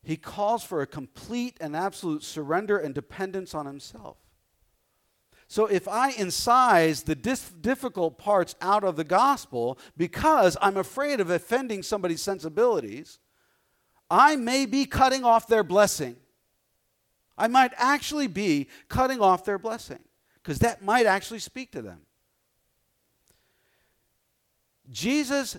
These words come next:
never calls for a half-hearted commitment from anybody, none of us,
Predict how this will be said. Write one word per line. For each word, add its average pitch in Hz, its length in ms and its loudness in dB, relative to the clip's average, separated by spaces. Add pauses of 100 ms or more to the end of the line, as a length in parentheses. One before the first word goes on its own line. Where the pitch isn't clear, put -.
never 220 540 0
calls 123 640 -4 (440)
for 160 160 0
a 139 60 2
half-hearted 196 720 -2
commitment 123 640 -8 (1040)
from 135 220 -10
anybody, 143 640 -6 (480)
none 147 240 0
of 156 140 -4
us, - 320 -6